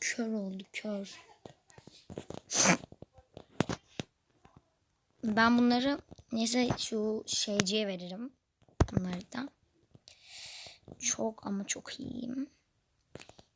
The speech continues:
Aa, bak-, bakayım ne gelmiş. Evet, istediklerim gelmiş.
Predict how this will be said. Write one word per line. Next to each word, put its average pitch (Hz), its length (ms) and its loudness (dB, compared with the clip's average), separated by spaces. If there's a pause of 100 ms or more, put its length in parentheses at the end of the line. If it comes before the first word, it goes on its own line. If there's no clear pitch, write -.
(180)
Aa, 247 160 4
bak-, 226 400 4
bakayım 247 520 4
ne 226 80 4
gelmiş. 214 600 -2 (340)
Evet, 190 260 -2
istediklerim 220 640 -2
gelmiş. - 520 -6